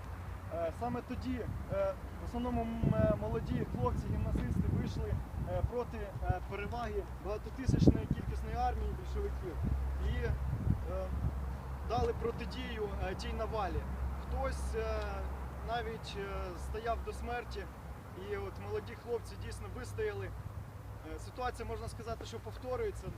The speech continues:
Сьогодні такі часи, що знов, е, українська молодь, е, більшість молоді, да, в свої часи, в дві тисячі чотирнадцятому році, початок, стала, стала авангардом захисту нашої держави. І зараз продовжують всі разом захищати всі захисники.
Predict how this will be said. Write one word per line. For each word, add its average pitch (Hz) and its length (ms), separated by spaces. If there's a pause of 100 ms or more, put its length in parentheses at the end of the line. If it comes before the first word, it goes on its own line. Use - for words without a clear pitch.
(120)
Сьогодні 214 480 (280)
такі 208 200
часи, 220 320
що 214 160
знов, 220 280 (400)
е, 175 180
українська 220 480
молодь, 220 500 (340)
е, 175 180 (460)
більшість 208 440
молоді, 196 460
да, 196 100
в 185 60
свої 220 220
часи, - 280
в 226 100
дві 196 140
тисячі 214 260 (240)
чотирнадцятому 214 600
році, 226 320
початок, 190 400
стала, 202 360 (320)
стала 202 240
авангардом 196 640
захисту 208 380
нашої 202 300
держави. 196 480 (520)
І 170 120
зараз 214 360
продовжують 196 600
всі 214 160
разом 202 360
захищати 202 480
всі 202 160
захисники. 180 580